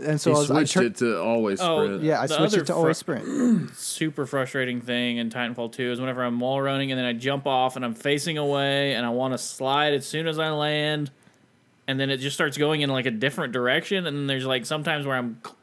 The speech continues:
Speaker 3: trying to climb up to a, a ledge on a wall and it will not catch on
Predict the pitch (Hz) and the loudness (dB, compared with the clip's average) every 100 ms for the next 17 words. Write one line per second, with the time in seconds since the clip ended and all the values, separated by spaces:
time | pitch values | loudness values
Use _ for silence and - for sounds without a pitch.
0 | 143 - 190 190 135 - 139 139 131 - | -14 -2 0 0 -2 -2 0 0 -2 -2
1 | 127 117 - - _ _ _ 123 113 131 | -2 -2 -4 -12 _ _ _ -4 0 4
2 | 143 139 135 131 123 131 131 127 123 117 | 4 2 2 2 4 4 4 2 2 0
3 | 117 147 139 139 117 - 151 139 135 131 | 4 4 4 2 0 -2 -2 0 0 0
4 | 123 113 110 113 | -2 -2 -4 -6